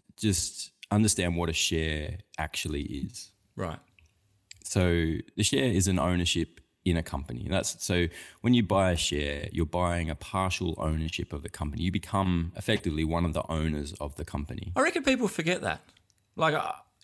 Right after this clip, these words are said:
Speaker 2: you know, when I buy, I have some investments.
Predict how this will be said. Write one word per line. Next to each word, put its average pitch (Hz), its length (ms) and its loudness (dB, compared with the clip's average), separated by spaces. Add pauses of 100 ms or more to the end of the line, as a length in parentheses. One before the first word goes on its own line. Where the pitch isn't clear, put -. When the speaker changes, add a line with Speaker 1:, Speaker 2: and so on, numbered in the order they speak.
(120)
Speaker 2:
you 156 120 2
know, 120 100 4
when 131 100 4
I 139 100 4
buy, 113 460 2
I - 240 -4
have 104 160 0
some 95 400 -2
investments. 107 640 -4